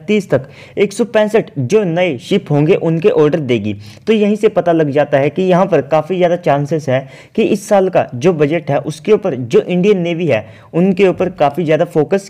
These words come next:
किया जाए। तो जो आईएनएस विक्रांत के बाद हमारा थर्ड एयरक्राफ्ट कैरियर होने वाला है, तो उसके लिए जो कोचीन शिपयार्ड है उन्होंने नए ड्राई डॉक के ऊपर जो काम है वो भी शुरू कर दिया है, जो कि सत्तर हज़ार टन वजनी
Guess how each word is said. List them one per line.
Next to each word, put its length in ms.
किया 180
जाए। 240
तो 100
जो 220
आईएनएस 460
विक्रांत 520
के 160
बाद 340
हमारा 320
थर्ड 180
एयरक्राफ्ट 580
कैरियर 340
होने 240
वाला 240
है, 100
तो 120
उसके 300
लिए 260
जो 180
कोचीन 400
शिपयार्ड 480
है 140
उन्होंने 500
नए 320
ड्राई 280
डॉक 260
के 120
ऊपर 240
जो 300
काम 280
है 80
वो 160
भी 100
शुरू 260
कर 200
दिया 260
है, 180
जो 180
कि 200
सत्तर 480
हज़ार 360
टन 240
वजनी 340